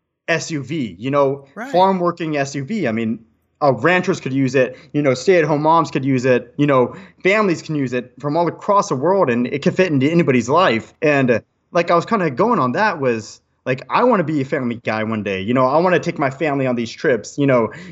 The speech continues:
Speaker 1: get 'em to these amazing places like, uh, Toyota, Let's Go places, and really truly see, uh, the United States or the world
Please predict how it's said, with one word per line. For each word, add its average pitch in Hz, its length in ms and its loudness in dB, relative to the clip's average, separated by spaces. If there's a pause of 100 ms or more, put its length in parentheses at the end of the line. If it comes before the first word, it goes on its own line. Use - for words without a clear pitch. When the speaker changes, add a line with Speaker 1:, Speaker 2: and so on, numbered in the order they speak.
Speaker 1:
get 165 140 4
'em 143 160 0
to 170 100 -8
these 147 220 -4
amazing 143 400 0
places 131 580 -2
like, 110 220 0
uh, 92 200 -2
Toyota, 151 560 2
Let's 135 160 0
Go 170 160 4
places, 123 540 -2 (100)
and 123 400 0 (120)
really 208 300 -2
truly 220 340 -2
see, 185 260 2
uh, 139 160 4
the 120 100 -6
United 156 300 2
States 190 300 0
or 151 40 2
the 131 80 0
world 135 400 4